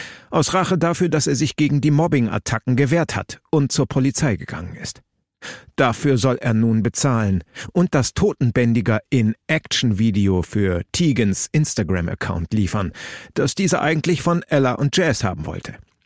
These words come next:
Der Tumbleweed Park ist einer von Londons verlorenen Orten, den man nach einem Massenselbstmord in den fünfziger Jahren des vorherigen Jahrhunderts vierzig Repeatern überlassen musste,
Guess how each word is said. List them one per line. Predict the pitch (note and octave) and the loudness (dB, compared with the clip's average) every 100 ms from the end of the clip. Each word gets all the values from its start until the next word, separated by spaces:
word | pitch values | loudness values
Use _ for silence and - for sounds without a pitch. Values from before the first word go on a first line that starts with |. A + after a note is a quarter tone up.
| _ _ _ _ - | _ _ _ _ -4
Der | - | -2
Tumbleweed | - D3+ D3+ D3+ C#3 - - | 0 2 4 4 2 0 -2
Park | C#3 B2+ - - _ - | -2 -2 -6 -12 _ -2
ist | C3 - D3+ | -2 0 0
einer | D3 C3+ | 0 2
von | C3+ | 2
Londons | B2+ C#3+ C3+ B2 A2+ | 2 2 2 0 -2
verlorenen | - B2+ C3+ E3 G#2+ F#2+ G2+ | 0 2 4 2 2 0 0
Orten, | - C3+ - A2 - - - - - | 0 -2 0 -4 -6 -14 -20 -12 0
den | C#3+ C#3+ | 2 4
man | B2+ B2 | 4 2
nach | C3 - | 0 0
einem | C3 B2+ | 2 2
Massenselbstmord | C#3 F3+ D3+ A#2 A#2 - - B2 A2 - | 2 2 0 2 0 -2 0 0 0 -2
in | - | -2
den | A2 G2+ | 0 2
fünfziger | D3+ D#3+ - C#3 A2+ | 2 0 0 2 2
Jahren | A2+ A2 G2+ G2+ | 2 2 0 0
des | F#2+ | -2
vorherigen | - A2 D3+ C3+ A2 G#2 | 0 2 2 2 2 2
Jahrhunderts | G#2+ A2+ C#3+ A#2 - - - - _ | 2 2 2 0 -2 -10 -14 -20 _
vierzig | - G3 G3+ - E3 C3 B2 | -2 0 0 -2 -2 0 0
Repeatern | C#3 - F#3 D#3 G#2 F2+ | 0 0 -2 0 0 0
überlassen | G2 G2 G2 - | -2 -2 -2 0
musste, | G2+ G2+ - - | 0 0 -4 -10